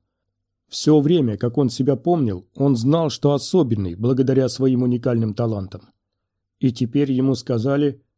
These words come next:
что все его способности не значат ничего в сравнении с тем, что он мог в действительности добиться.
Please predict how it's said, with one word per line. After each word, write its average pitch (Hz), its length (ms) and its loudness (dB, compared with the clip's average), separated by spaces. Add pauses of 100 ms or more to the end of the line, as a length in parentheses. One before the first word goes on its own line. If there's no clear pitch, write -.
(140)
что 143 240 0
все 160 260 -2
его 151 180 2
способности 143 760 -4
не 139 140 2
значат 143 440 -4
ничего 165 440 0
в 101 60 -4
сравнении 139 520 0
с - 100 -8
тем, 190 320 -6 (240)
что - 400 0
он 147 140 6
мог 143 280 0
в 123 60 -4
действительности 131 680 -2
добиться. 120 600 -4